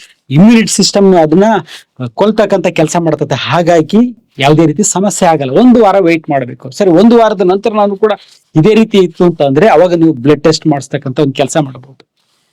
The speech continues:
ಸರಿ, ನೀವು ತಿಳ್ಕೊಬೇಕಾಗಿರೋದೇನು? So ಇಷ್ಟು ಇದ್ರೆ ನಿಮ್ಗೆ ಟೈಫಾಯ್ಡ್ ಇರ್ಬೋದು, ಒಂದು ವಾರದ ನಂತರ ಇದ್ರೆ ಬ್ಲಡ್ ಟೆಸ್ಟ್ ಮಾಡ್ಸಿ. ಅದ್ರ ಜೊತೆಗೆ ಯಾವಾಗ ಈ ಒಂದು ಬ್ಲಡ್ ಟೆಸ್ಟ್ ಮಾಡಿಸ್ತಕ್ಕಂಥದ್ದು ಮಾಡಬಾರ್ದು ನೀವು ಅನ್ನೋದು, ಹಾಗೆ ಯಾವ್ದು ಟೈಫಾಯ್ಡ್ ಅಲ್ಲ ಅಂತಕ್ಕಂಥದ್ದನ್ನು ತುಂಬಾ ಇಂಪಾರ್ಟೆಂಟ್.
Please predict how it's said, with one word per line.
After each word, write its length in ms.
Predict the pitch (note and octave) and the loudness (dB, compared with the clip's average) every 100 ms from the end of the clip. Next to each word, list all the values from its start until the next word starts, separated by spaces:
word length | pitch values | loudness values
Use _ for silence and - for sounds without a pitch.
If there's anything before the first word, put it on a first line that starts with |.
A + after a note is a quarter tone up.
| _ _ - | _ _ -4
ಸರಿ, 440 | A#3 A3 F3 F#3 | 0 4 2 2
ನೀವು 200 | F#3+ B3 | 2 2
ತಿಳ್ಕೊಬೇಕಾಗಿರೋದೇನು? 960 | A3+ A3+ B3+ A3 G#3+ G3 F3 D#3+ E3 D#3 | 2 0 2 0 0 0 0 0 0 0
So 360 | - A3+ G#3+ | 0 0 2
ಇಷ್ಟು 240 | A3 - B3+ | 2 2 2
ಇದ್ರೆ 420 | G#3 F3+ G#3+ C4 | 2 2 0 0
ನಿಮ್ಗೆ 360 | G#3 F#3 F#3+ F#3+ | 0 0 0 0
ಟೈಫಾಯ್ಡ್ 400 | E3 D#3+ F3+ D#3+ | -2 0 0 0
ಇರ್ಬೋದು, 440 | D#3 D3+ D#3 A3 | 2 2 4 2
ಒಂದು 180 | E3 C3+ | 2 0
ವಾರದ 240 | C#3 F3+ | 0 2
ನಂತರ 320 | E3+ F#3+ G3+ | 2 0 0
ಇದ್ರೆ 220 | F#3 D#3 - | 0 0 0
ಬ್ಲಡ್ 240 | D3+ C#3+ | -2 -2
ಟೆಸ್ಟ್ 220 | D#3+ - | -8 -6
ಮಾಡ್ಸಿ. 340 | C3+ A2+ - C3 | -10 -12 -18 -16
ಅದ್ರ 180 | B2+ B2+ | -10 -10
ಜೊತೆಗೆ 760 | A#2+ C3 - A#3+ C3 C3 E3 - _ _ | -4 -2 0 -2 0 -2 -2 -4 _ _
ಯಾವಾಗ 500 | _ - G#3 B3 A3+ G3+ | _ -8 -2 0 2 2
ಈ 40 | |
ಒಂದು 240 | E3+ D#3 C#3+ | 2 2 2
ಬ್ಲಡ್ 240 | C#3+ D#3+ | 0 0
ಟೆಸ್ಟ್ 220 | F#3+ - | -2 -2
ಮಾಡಿಸ್ತಕ್ಕಂಥದ್ದು 760 | E3+ C#3+ - D3+ C3+ B2 B2+ C3+ | -4 -4 -6 -8 -8 -10 -6 -2
ಮಾಡಬಾರ್ದು 600 | B2 C3+ G#3 A3+ F#3+ E3 | 0 2 2 2 2 2
ನೀವು 320 | D3+ C#3+ C3 | 2 2 0
ಅನ್ನೋದು, 440 | C3 B2+ B2+ B2 A3 A#3+ - - - _ - | 0 -2 -4 -2 -2 -2 -14 -20 -20 _ -4
ಹಾಗೆ 180 | F#3 F3 | 0 2
ಯಾವ್ದು 320 | C3+ F#3+ A3+ A#3+ | 2 2 0 -2
ಟೈಫಾಯ್ಡ್ 420 | E3 F3 G3+ E3 | -2 0 0 0
ಅಲ್ಲ 200 | C#3+ G#3 A3+ | 2 2 2
ಅಂತಕ್ಕಂಥದ್ದನ್ನು 720 | G3 F3 D#3+ C#3+ D3+ F3 F#3 | 0 -2 -4 -6 -2 0 0
ತುಂಬಾ 260 | D#3+ E3 | -2 -2
ಇಂಪಾರ್ಟೆಂಟ್. 560 | D3+ B2+ A#2+ G#2+ A#2 | 0 -2 -6 -6 -10